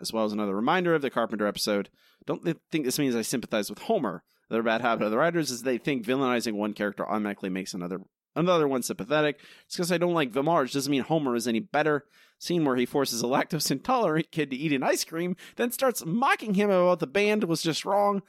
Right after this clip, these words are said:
That's all I can really say about it. It didn't belong in this episode, let alone this series.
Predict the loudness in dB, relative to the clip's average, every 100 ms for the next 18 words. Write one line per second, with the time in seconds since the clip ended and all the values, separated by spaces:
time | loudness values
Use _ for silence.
0 | _ -6 0 0 2 2 2 2 2 2
1 | 4 2 2 -4 -6 -4 0 2 4 2
2 | 2 2 0 0 2 0 -4 -6 -2 0
3 | 0 -2 -2 -4 -4 -4 -6 -8 -8